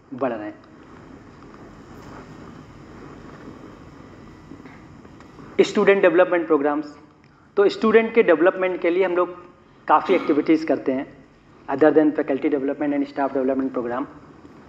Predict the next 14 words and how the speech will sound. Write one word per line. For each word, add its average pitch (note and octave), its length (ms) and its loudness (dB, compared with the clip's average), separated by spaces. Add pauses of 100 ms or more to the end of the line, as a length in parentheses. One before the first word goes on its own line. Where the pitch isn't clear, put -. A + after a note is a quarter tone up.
(1400)
हम F#3+ 160 2
लोग A#3 100 8
एक G#3+ 100 6
workshop G3+ 480 2
करते F#3+ 240 -4
हैं, G#3+ 200 -8 (320)
ये E3 100 2
हम E3 160 -2
लोग F3 140 4
ने F3+ 80 4
design D#3 340 6
किया C#3+ 220 2
है। - 260 -8 (1300)
ये G#3+ 460 4